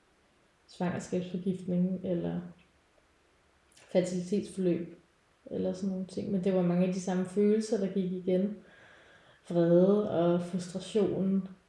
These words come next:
øhm, og en følelse af, at, at folk omkring en ikke kunne sætte sig ind i,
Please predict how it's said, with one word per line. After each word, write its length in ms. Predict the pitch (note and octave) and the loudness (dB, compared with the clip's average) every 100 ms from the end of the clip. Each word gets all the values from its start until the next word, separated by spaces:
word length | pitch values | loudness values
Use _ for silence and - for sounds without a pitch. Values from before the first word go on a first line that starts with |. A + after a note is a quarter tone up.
| _ | _
øhm, 540 | G3 G3+ F#3+ F3+ F#3 F#3+ - - - | -4 -2 0 0 -2 -4 -12 -18 -4
og 280 | E3 E3 F#3 | 0 2 2
en 100 | F#3+ | 0
følelse 440 | G3+ F#3+ F3+ G3 | 0 0 2 2
af, 140 | D3 | 2
at, 120 | E3+ - - - _ F#3+ | 0 -2 -12 -18 _ -8
at 40 | - | -4
folk 300 | G3+ D#3+ G3+ | -2 -2 0
omkring 500 | F#3 - - F#3+ - - - _ _ _ _ _ _ _ _ _ _ | -4 -4 -2 -2 -2 -10 -16 _ _ _ _ _ _ _ _ _ _
en 360 | G3+ - G3 - | -2 0 -2 0
ikke 340 | G3 F#3 - - _ _ _ | 0 0 -6 -20 _ _ _
kunne 160 | - G3+ | -8 -8
sætte 240 | - F3+ | -4 -6
sig 160 | - - | -4 -2
ind 240 | G#3 F3 | 0 2
i, 240 | F3+ E3+ | 0 -2